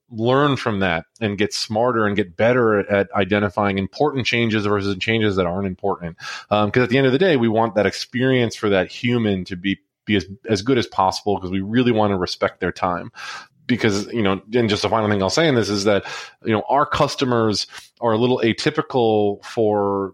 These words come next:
data science products because they don't really care about software at all, right? In some sense, software is, like, the thing that they have to do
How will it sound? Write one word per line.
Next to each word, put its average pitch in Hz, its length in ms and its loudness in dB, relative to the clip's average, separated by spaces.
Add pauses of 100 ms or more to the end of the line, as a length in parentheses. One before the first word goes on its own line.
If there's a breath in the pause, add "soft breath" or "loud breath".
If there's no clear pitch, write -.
(120)
data 104 220 2
science 101 300 -2
products 165 480 0
because 113 400 -2
they - 360 -12
don't 151 100 -2
really 127 260 0
care 120 280 2
about 95 260 0
software 104 500 -2
at 90 40 -4
all, 85 300 -2 (100)
right? 95 140 -6
In 98 80 -6
some 147 160 0
sense, 123 220 -2
software 123 260 2
is, 98 100 0
like, 107 160 0 (200 loud breath)
the 104 80 0
thing 120 220 0
that 95 120 0
they 90 120 2
have 101 260 0
to 175 100 -2
do 220 320 0